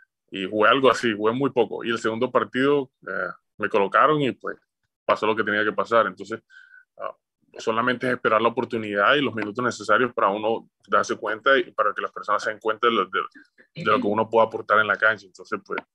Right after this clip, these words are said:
eh, se me escapa de las manos, no sé qué decirte. O sea, yo,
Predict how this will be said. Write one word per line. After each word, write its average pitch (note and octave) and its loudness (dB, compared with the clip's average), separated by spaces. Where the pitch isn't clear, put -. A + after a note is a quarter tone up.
eh, - -12
se - -8
me G2+ -2
escapa A2 2
de A2 6
las G#2+ 0
manos, A2+ 0
no - -8
sé A2 -14
qué A2+ 0
decirte. G#2+ -2
O G#2 -8
sea, G2+ -2
yo, - -10